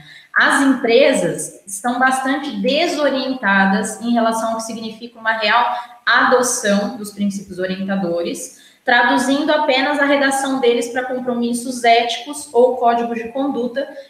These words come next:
que, do ponto de vista prático, não geram nenhum tipo de impacto social positivo. E esse é o principal objetivo, né?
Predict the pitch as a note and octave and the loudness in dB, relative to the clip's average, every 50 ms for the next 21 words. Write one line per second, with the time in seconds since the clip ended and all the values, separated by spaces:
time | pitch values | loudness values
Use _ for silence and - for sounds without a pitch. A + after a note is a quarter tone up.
0 | _ _ - C4+ - F4+ F4 - C#4 C4 C4 B3+ A#3+ A#3+ A#3+ A#3+ A#3+ - - C4+ | _ _ -6 -2 -2 -2 0 0 0 0 0 0 0 -2 -2 -2 -4 -2 -2 -2
1 | C4+ C4 C4 A#3 A3+ A#3 A#3 A#3 A#3 B3+ B3+ C4 C4+ B3+ A3 A3 A3 A3 A3+ A#3 | 0 2 2 4 4 4 2 2 -2 -4 -2 -2 0 0 2 2 2 2 2 2
2 | A#3 A#3+ A#3+ B3 B3 A#3+ - G#3 - A#3+ G#3 A3 A#3 A#3 A#3 - G#3 G#3 G#3 G#3 | 0 0 -2 -2 -2 -4 -6 -6 -6 -8 -6 -6 -6 -8 -2 0 0 0 0 -2
3 | G#3 - - - A3 A3 - - G3+ F#3 F#3+ A3 - - - - - - _ - | -4 -6 -8 -8 -8 -8 -6 -2 0 0 2 0 0 -2 -6 -12 -16 -18 _ -2
4 | G3+ G#3 G#3+ G#3+ - - - - - - G3 F#3 F3 D#3+ - - - - _ _ | 0 0 0 0 -2 -2 -4 -4 -4 -2 -2 -2 -2 -2 -6 -8 -12 -20 _ _
5 | - E3+ F3+ F#3+ G3+ F#3 - F#3 - - F3+ F3+ - - F#3 E3+ D#3+ D#3+ D#3+ D#3+ | -4 0 2 2 2 0 -2 -6 -6 -6 -6 -8 -8 -4 -4 -2 -2 -2 -4 -6
6 | D#3+ D#3+ - - - C#3 C3 - C#3 C#3+ D3 D3 D3 | -10 -12 -12 -12 -14 -14 -16 -16 -12 -10 -10 -10 -10